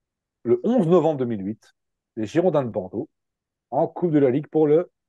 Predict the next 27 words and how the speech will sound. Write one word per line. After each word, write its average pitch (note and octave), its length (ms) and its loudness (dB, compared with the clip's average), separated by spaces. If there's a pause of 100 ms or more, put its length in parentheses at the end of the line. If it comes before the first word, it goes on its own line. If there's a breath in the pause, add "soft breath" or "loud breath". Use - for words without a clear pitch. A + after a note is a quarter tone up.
pour D3 120 2
les D3 80 2
huitièmes E3 280 0
de F3 80 0
finale. C#3 380 -4
Bordeaux A#2 380 0
s'impose G#2 400 -12
quatre - 260 -6
à G#2 40 -2
deux, G#2+ 140 -6 (840)
avec F3 260 2
des F#3 120 0
buts F#3+ 140 0
de D#3 140 0
Benoît D#3+ 300 2
Tremolinas, C#3 600 -2
Gabriel B2 360 0
Aubertan, A#2+ 480 -4
un G#3 120 2
doublé C3+ 280 0
s'il A2+ 200 -10
vous G#2 160 -14
plaît, D3+ 180 -2
et D3+ 100 2
de D3 140 4
Fernando B2+ 640 -2 (560)
Cavenaghi. G2 440 -2